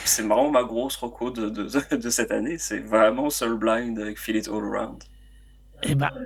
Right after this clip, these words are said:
Speaker 2: honnêtement, Soul Blind, ça m'a saoulé.
Speaker 1: Waouh, comment t'as pas de goût, mec ? Qu'est-ce que c'est
Speaker 2: Ah
Speaker 1: que
Speaker 2: ouais,
Speaker 1: ce
Speaker 2: mais c'est clair.
Speaker 1: avis ?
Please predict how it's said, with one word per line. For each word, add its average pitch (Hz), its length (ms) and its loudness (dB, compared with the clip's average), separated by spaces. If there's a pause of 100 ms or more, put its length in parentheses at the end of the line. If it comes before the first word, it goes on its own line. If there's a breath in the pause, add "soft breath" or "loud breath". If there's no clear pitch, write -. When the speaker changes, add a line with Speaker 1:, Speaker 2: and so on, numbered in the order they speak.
Speaker 2:
honnêtement, 170 680 4
Soul 190 280 4
Blind, 151 340 4
ça - 140 -2
m'a 156 140 2
saoulé. 143 300 2
Speaker 1:
Waouh, 127 760 6
comment 135 220 -6
t'as - 240 -14
pas 147 160 2
de 131 100 -4
goût, 160 460 0
mec ? 160 640 2
Qu'est-ce 139 560 0
que - 80 2
c'est 254 160 6
Speaker 2:
Ah - 20 6
Speaker 1:
que 233 120 8
Speaker 2:
ouais, 185 80 6
Speaker 1:
ce 202 200 2
Speaker 2:
mais 208 80 6
c'est - 160 4
clair. 185 220 4
Speaker 1:
avis ? 113 220 -6